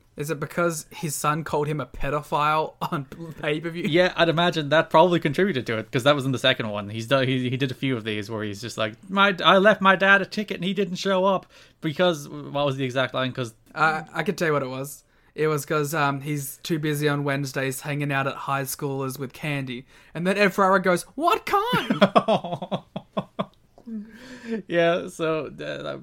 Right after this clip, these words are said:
Speaker 2: th-, that's the Brian Lawler stuff going on in these <laughs> shows.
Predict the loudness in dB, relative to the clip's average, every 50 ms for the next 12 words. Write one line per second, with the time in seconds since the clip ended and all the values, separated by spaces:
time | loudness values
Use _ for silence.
0 | -14 -8 -4 -4 -4 -4 -2 0 0 0 0 -4 _ -10 -10 -8 -8 -12 -14 -14
1 | _ _ 0 2 4 4 4 4 2 2 2 2 4 4 4 2 0 -2 0 0
2 | 0 0 0 0 -2 0 0 2 0 0 -2 -2 -2 0 0 0 0 2 0 0
3 | 0 2 0 0 -2 -2